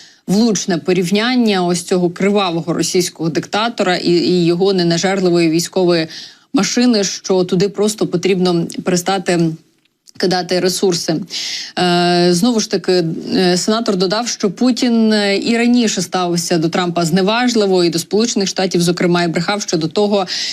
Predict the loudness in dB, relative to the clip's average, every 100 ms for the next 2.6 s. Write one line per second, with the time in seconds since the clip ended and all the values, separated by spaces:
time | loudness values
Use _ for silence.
0 | -10 -8 -2 0 2 2 0 -2 0 0
1 | 0 -2 -2 -2 -4 -2 -2 -4 -12 -16
2 | -12 -4 -2 0 0